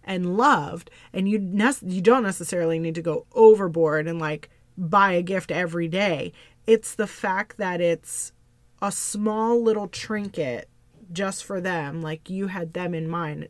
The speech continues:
enough to bring them something. And so receiving A gift is, like, a surprise. Like,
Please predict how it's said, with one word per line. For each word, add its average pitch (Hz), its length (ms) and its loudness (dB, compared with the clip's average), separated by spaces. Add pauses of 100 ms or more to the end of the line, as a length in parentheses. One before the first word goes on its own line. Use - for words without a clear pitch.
enough 185 400 -8 (280)
to - 120 -6
bring 180 480 -6
them 175 240 -6
something. - 500 -12 (320)
And 190 180 -6
so 196 160 -2
receiving 190 840 -2 (300)
A 185 100 -6
gift 202 540 -6
is, 180 280 -6
like, 156 400 -6
a - 60 -14
surprise. - 600 -2
Like, 180 240 -4